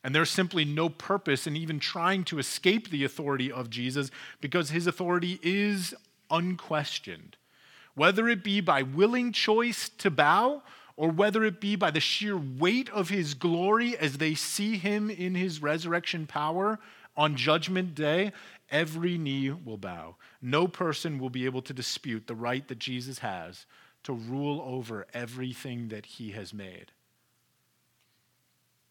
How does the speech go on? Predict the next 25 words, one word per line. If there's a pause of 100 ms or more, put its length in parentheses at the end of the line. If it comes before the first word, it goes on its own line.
Now,
most
people
will
still
choose
to
rebel
against
Christ,
and
for
a
time, (560)
it
may
appear
as
if (560)
they
are
succeeding
in
this
life,